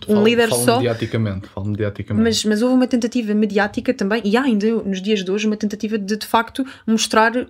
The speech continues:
Speaker 1: o, o, sempre só o André Ventura e, de certa maneira, cansar a imagem do André Ventura para o público. Acho que não conseguem porque, porque o André é uma pessoa que se reinventa. Ahm, ano após ano mostra novas formas de, de comunicação. Ahm, acho que as pessoas reparam lá em casa,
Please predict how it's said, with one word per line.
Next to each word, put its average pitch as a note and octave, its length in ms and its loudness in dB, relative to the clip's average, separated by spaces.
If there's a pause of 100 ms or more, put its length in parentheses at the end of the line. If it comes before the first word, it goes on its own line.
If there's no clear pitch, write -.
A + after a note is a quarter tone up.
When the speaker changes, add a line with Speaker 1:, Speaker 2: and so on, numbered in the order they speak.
Speaker 1:
o, G3+ 60 -10 (180)
o, G#3 680 -6
sempre A3 340 0
só B3+ 260 2
o G3 60 0
André F#3+ 220 0
Ventura A3+ 440 0 (240)
e, A3+ 120 0
de G3 100 0
certa A#3+ 300 0
maneira, F#3+ 160 0 (140)
cansar A3 560 2
a G3 40 -2
imagem G3 320 0
do F#3 80 -4
André F#3+ 160 -4
Ventura G3 320 -2
para C4+ 200 2
o - 20 2
público. A3+ 460 -4 (180)
Acho - 160 0
que D#4 60 2
não D4+ 80 4
conseguem B3+ 480 2
porque, A#3 420 -6 (260)
porque - 160 -8
o A3+ 60 2
André A3+ 160 4
é A3+ 60 4
uma A#3+ 100 2
pessoa A#3 240 -2
que - 80 -6
se - 60 -2
reinventa. G3+ 640 0 (260)
Ahm, F#3 680 -4 (100)
ano G3+ 200 2
após G3+ 300 2
ano A3 200 2
mostra A3 340 2
novas A3 320 2
formas G#3 540 0
de, F#3+ 320 -4
de F#3 100 -4
comunicação. G#3+ 800 0 (260)
Ahm, F#3+ 220 0
acho G3 200 0
que - 60 -2
as F#3 60 2
pessoas - 240 0
reparam G3 480 0
lá F#3+ 180 -2
em G3 80 0
casa, F#3+ 320 0